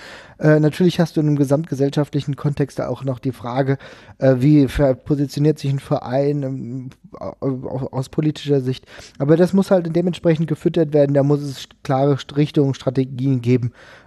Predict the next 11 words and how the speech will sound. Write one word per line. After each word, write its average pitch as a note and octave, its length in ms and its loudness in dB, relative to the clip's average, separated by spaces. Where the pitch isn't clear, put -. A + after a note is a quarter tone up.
Ähm, C3+ 320 2
da C#3 160 2
kann F3 160 2
man D3+ 120 4
natürlich B2 320 0
auch A#2+ 80 -2
noch A#2+ 140 0
mehr A#2 200 0
machen, A#2 320 -2
denn, A#2 260 -2
äh, A#2+ 180 2